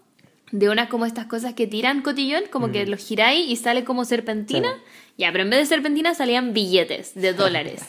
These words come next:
Speaker 2: <laughs>
Speaker 1: como cien
Speaker 2: Y
Speaker 1: dólares,
Speaker 2: ese la
Speaker 1: así.
Speaker 2: abrimos cuando te cantaba el
Speaker 1: Para mi
Speaker 2: cumpleaños.
Speaker 1: cumpleaños feliz, sí.
Speaker 2: Sí.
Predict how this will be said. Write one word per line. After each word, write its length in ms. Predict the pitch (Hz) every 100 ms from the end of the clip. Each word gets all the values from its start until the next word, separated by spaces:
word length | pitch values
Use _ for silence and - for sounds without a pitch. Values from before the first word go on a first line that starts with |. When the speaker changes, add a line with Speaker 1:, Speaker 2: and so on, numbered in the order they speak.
| -
Speaker 2:
<laughs> 40 |
Speaker 1:
como 200 | - 190
cien 300 | 196 - 285
Speaker 2:
Y 40 | 277
Speaker 1:
dólares, 300 | 202 165 160
Speaker 2:
ese 80 | 151
la 80 | 139
Speaker 1:
así. 60 | 131
Speaker 2:
abrimos 200 | 139 139
cuando 360 | 139 123 120 117
te 100 | - 127
cantaba 240 | 120 -
el 60 | 208
Speaker 1:
Para 80 | 202
mi 120 | 202
Speaker 2:
cumpleaños. 380 | 202 202 202 214
Speaker 1:
cumpleaños 20 |
feliz, 340 | 214 180 170 -
sí. 100 |
Speaker 2:
Sí. 120 | -